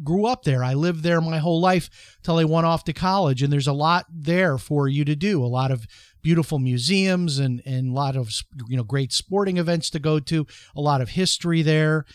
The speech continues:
Um, it is a really interesting city. It, it truly is.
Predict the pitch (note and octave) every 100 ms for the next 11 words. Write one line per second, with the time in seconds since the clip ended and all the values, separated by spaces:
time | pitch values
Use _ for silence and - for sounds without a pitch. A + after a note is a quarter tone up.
0 | _ _ - D3 D3 D3 F3 F#3+ C#4 A#3
1 | E3+ D#3 D#3 G#3 A3+ F3+ F#3 E3+ - D#3+
2 | D#3 - F3 C3 A2+ C3 C#3+ - D3+ -
3 | - B3 A3 D3 C3+ G2+ -